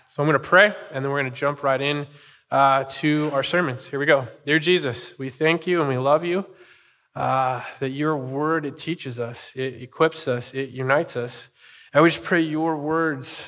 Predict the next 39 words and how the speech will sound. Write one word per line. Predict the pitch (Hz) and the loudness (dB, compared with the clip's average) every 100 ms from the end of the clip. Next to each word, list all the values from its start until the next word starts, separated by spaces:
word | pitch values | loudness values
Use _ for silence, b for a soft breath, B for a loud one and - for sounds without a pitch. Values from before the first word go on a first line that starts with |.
| - | -6
uh, | 143 135 127 | -4 -2 -4
would | 143 147 139 127 - _ b b b b b _ _ _ - | -2 0 0 -4 -16 _ b b b b b _ _ _ -2
just | 156 165 147 - | 4 4 2 -4
impact | 160 160 - 160 160 | -4 -2 2 2 4
our | 147 139 | 0 -2
souls | - 156 151 127 | -2 -2 -2 -2
and | 127 | -2
our | 123 | -2
hearts | 110 143 151 - - | 0 0 -2 -6 -12
and | 120 | -6
challenge | - 139 156 143 | 2 4 4 2
us | 127 120 - B B B - | -4 -6 -12 B B B -4
to | 135 | 0
love | 139 165 147 | 4 4 2
you, | 123 113 120 | -8 -8 -10
to | 131 | -10
take | 127 147 147 | -6 -4 -4
seriously | - 143 156 156 - 139 | -10 -6 -6 -6 -4 -4
your | 131 135 | -2 -2
words | 131 143 131 | -2 -6 -6
here. | 147 135 120 B B B | -4 -4 -6 B B B
We're | 131 | -6
thankful | - - 156 185 - 139 123 | -2 2 4 4 0 -2 -2
for | 127 131 | -4 -6
these | 143 131 | -6 -8
accounts | 127 - 147 139 - | -6 2 4 2 -4
that | - 113 | -12 -12
teach | - 175 180 135 | -4 -4 -2 -4
us, | 117 - - - b b b b - | -4 -6 -14 -18 b b b b -4
um, | 131 127 127 | -2 -2 -2
that | 139 | -2
we | 139 165 | 0 -2
can | 160 151 139 | 0 -2 0
learn | 147 170 180 147 | 2 2 2 0
at | 143 | -4
the | 156 | -6
expense | 135 - - 156 156 - | -8 -8 -6 -4 -4 -4
of | 143 | -4
others | 143 151 110 - - | -2 -2 -6 -10 -20